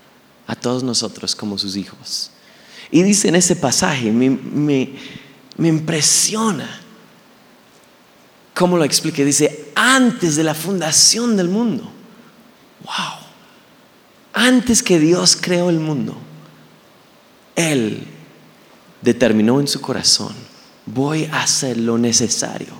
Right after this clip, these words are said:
para que pueda aceptar toda la humanidad como mis hijos". Y por eso mandó a su Hijo,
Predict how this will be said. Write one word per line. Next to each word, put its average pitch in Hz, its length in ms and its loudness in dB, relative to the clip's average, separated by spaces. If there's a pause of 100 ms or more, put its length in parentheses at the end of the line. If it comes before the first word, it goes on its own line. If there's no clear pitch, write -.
(800)
para 117 140 -4
que 113 100 -2
pueda 127 280 -2
aceptar - 680 -6 (600)
toda 147 240 -2
la 139 100 0
humanidad 110 680 -6 (540)
como 107 220 0
mis 98 220 -2
hijos". - 560 -8 (680)
Y - 100 -6
por 139 160 0
eso 151 200 0
mandó 147 240 -2
a 143 40 -4
su 143 200 -2
Hijo, 123 320 -8